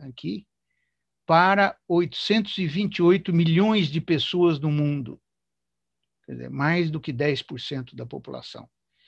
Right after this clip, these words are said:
E depois dá um pequeno arrefecimento em dois mil e vinte e um, mas ainda acima, muito acima do esperado, quarenta, quase sessenta e cinco milhões acima, sessenta e um milhões, para ser mais exato,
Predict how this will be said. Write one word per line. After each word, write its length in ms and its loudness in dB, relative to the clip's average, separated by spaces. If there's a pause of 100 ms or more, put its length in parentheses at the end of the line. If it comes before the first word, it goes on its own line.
(320)
E 100 -4
depois 380 -4
dá 100 0
um 140 0
pequeno 400 0
arrefecimento 880 -2
em 80 -6
dois 200 -4
mil 140 -4
e 20 -6
vinte 260 -8
e 60 -6
um, 100 -4
mas 240 0
ainda 320 -2
acima, 600 0 (420)
muito 300 -2
acima 460 -4
do 140 -2
esperado, 560 0
quarenta, 400 -2 (340)
quase 240 0
sessenta 480 -2
e 40 -2
cinco 360 -6
milhões 480 -2
acima, 500 -2 (280)
sessenta 400 -2
e 20 4
um 140 2
milhões, 420 2
para 100 -10
ser 140 -10
mais 220 -8
exato, 460 -4